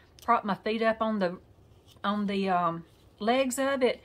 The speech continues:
and they have to be just centered just right for me to be comfortable. And they were out, out of whack, so I had to straighten them up. Um, y'all, let me tell y'all about,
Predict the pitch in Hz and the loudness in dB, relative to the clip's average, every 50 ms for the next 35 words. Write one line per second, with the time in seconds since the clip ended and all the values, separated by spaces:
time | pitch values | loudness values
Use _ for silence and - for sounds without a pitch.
0 | - - - - - - 208 220 240 220 277 311 302 - 277 226 220 196 190 180 | -20 -20 -20 -16 -10 -4 0 0 0 2 2 0 -2 -2 -4 -4 -2 -2 -4 -4
1 | - - 226 233 240 233 - - - - - - - - 269 262 247 220 196 175 | -4 0 4 4 4 4 2 -4 -10 -10 -10 -10 -6 -2 0 0 0 0 0 -4
2 | 175 - - 214 220 220 - 226 220 220 202 185 - - - 196 190 196 196 180 | -6 -2 0 0 2 2 0 0 0 2 2 0 -2 -4 -6 -6 -4 -4 -4 -6
3 | 180 165 185 185 - 226 208 - - - - 170 165 160 160 - - - - - | -6 -6 -8 -6 -6 -6 -6 -6 -6 -10 -10 -6 -4 -4 -4 -6 -12 -20 -20 -20
4 | - - - - - - - 190 190 202 214 226 220 190 - - 202 208 214 214 | -20 -20 -20 -20 -20 -12 -8 -4 -2 0 0 0 0 0 -2 -2 -2 0 2 2
5 | 214 - - - 202 214 220 214 196 175 190 190 185 170 160 - - - - - | 0 0 -2 -2 0 0 2 0 0 -2 -2 -2 0 0 -2 -2 -4 -8 -10 -6
6 | 190 185 185 180 165 220 214 196 165 160 160 156 - - - - - 214 208 190 | -4 -2 -2 -2 2 2 0 2 2 -2 -4 -4 -6 -12 -16 -10 -6 -4 -4 -2
7 | 180 214 208 202 190 170 165 160 - - - - - - - - - - - - | -2 -2 -2 0 2 2 2 2 0 -4 -20 -20 -20 -20 -20 -20 -20 -20 -20 -20
8 | - - - - - - - - - - 226 226 226 220 214 196 - - - - | -20 -20 -20 -20 -20 -20 -20 -12 -4 0 2 2 2 2 0 -2 -8 -16 -20 -20
9 | - - - _ - - - - 240 233 277 285 285 285 277 285 349 427 466 403 | -20 -20 -20 _ -20 -20 -16 -8 -4 0 2 2 4 2 2 0 -2 -6 -6 -6
10 | - - 254 233 226 208 196 190 185 175 185 175 165 - | -2 0 2 2 2 2 2 2 2 4 4 2 2 0